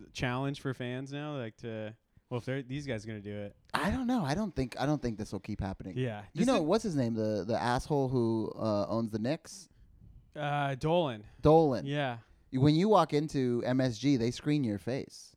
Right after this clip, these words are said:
Speaker 1: Uh-huh.
Speaker 2: Like, they have cameras that screen your face, and you can get your, uh, admission into the s-,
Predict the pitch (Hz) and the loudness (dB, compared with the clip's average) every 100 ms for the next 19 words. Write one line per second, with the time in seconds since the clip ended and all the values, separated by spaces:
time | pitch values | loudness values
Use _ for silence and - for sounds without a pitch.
0 | _ 135 131 127 - 127 123 143 151 143 | _ -6 -6 -8 -6 -2 2 4 6 4
1 | - 131 131 117 113 - - 120 110 101 | 4 2 2 0 -2 -4 -4 -2 -2 -4
2 | 123 107 98 - 101 113 123 120 104 104 | -4 -4 -6 -10 -6 -6 -4 -6 -4 -2
3 | 95 - _ _ _ - 110 104 98 92 | -2 -6 _ _ _ -6 -2 0 -2 -4
4 | - 95 85 - - - 101 113 107 113 | -4 -6 -6 -10 -14 -12 -6 -4 -4 -4
5 | 104 101 95 95 85 - - _ - | -4 -4 -4 -4 -6 -10 -16 _ -20